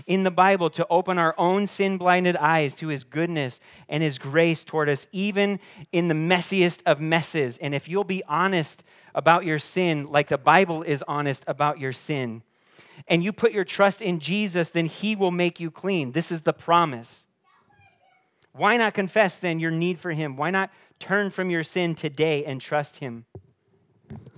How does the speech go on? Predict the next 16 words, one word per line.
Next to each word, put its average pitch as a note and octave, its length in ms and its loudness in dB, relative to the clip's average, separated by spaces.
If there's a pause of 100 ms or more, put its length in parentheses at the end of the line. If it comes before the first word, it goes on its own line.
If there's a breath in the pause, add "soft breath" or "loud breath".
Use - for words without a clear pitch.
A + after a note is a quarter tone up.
(360)
And A#2 100 -16
for D3+ 80 -4
those E3+ 200 2
of D#3+ 60 -2
us D#3+ 160 2
who've D3+ 160 -4
already D#3 260 4
experienced D3+ 520 -6
the C#3+ 80 -8
blessing C#3+ 400 -4
of C3 100 -6
forgiveness C#3+ 560 -4 (360 loud breath)
and C#3+ 120 -8
salvation D#3 600 4
in D3 100 -4
Christ, D3+ 400 2